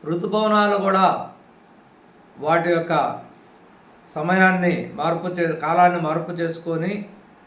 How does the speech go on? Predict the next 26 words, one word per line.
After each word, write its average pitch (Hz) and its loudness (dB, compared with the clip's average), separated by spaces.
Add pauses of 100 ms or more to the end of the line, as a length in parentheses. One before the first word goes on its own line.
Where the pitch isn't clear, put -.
(580)
వచ్చే 165 -2
వర్షాలు 190 2
కూడా 180 4
వాటి 151 0
సమయంలో 180 -4
పూర్తిగా 175 -4
మార్పులు 165 -2
ఏర్పడినాయి. 147 -4 (640)
గంటల 196 2
వ్యవధుల్లోనే 190 2
కుంభవృష్టి 175 -4
పడుతుంది, 175 -6
ఒక్కో 165 -4
దగ్గర 170 -2
వాతావరణం 160 -2
అనేది 170 -6
పడట్లేదు. 127 -10 (500)
పడిన 185 -4
కాడ 180 2
కుంభ-, 170 -4
కుంభవృష్టిలాగా 165 -4
పడుతుంది. 151 -10 (300)
పడని 175 -2
కాడ 175 2
అసలు 156 -4
పడట్లేదు. 135 -8